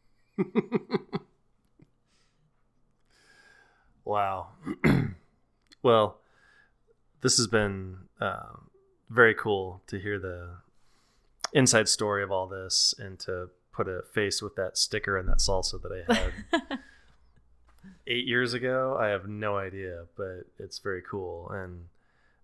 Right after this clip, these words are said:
Speaker 1: I mean this with all sincerity. It's, it's an impressive story, how you did it with the resources or the limited resources you had. And I genuinely mean it that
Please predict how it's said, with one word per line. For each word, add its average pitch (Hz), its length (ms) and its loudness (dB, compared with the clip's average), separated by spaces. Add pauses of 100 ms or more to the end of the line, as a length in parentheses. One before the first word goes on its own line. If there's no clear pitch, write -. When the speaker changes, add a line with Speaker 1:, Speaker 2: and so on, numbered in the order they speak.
Speaker 1:
I - 200 -2
mean 113 180 0
this 101 180 -2
with 104 120 -6
all 98 180 4
sincerity. 92 640 -4
It's, - 460 -4 (180)
it's - 400 -4 (200)
an 104 100 -2
impressive 101 600 8
story, 95 680 -4 (260)
how 101 80 -2
you 92 160 -8
did 92 200 -8
it 92 200 -10 (180)
with 95 300 -8 (640)
the 101 100 -4
resources 95 920 -2
or 92 180 -12
the 90 220 -16
limited 101 360 -8
resources 95 580 -6
you 92 100 -14
had. 95 380 -8
And 85 220 -14 (1000)
I 101 220 0 (540)
genuinely 107 500 0
mean 98 200 -8
it 87 180 -14
that 85 160 -12